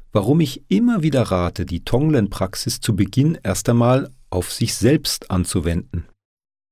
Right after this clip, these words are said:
Bevor Sie anderen Liebe und Mitgefühl mitteilen können, müssen Sie beides zuerst in sich selbst entdecken, erschaffen, vertiefen und stärken. Und Sie müssen sich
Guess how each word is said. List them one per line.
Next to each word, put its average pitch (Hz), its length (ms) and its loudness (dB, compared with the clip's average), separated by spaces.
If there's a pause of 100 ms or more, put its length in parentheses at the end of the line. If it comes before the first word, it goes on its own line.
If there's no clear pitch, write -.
(520)
Bevor 147 300 2
Sie 117 200 0
anderen 101 640 4 (240)
Liebe 98 560 2
und 95 280 -8
Mitgefühl 95 580 -2
mitteilen 87 640 0
können, 107 460 0 (600)
müssen 175 260 2
Sie 151 100 4
beides 104 440 2
zuerst 127 520 0 (120)
in 123 160 4
sich 127 200 0
selbst - 640 0
entdecken, 92 640 0 (600)
erschaffen, 131 760 -2 (320)
vertiefen 127 840 0 (220)
und 208 200 2
stärken. 107 540 0 (840)
Und 147 140 2
Sie 170 80 4
müssen 180 280 4
sich - 380 -2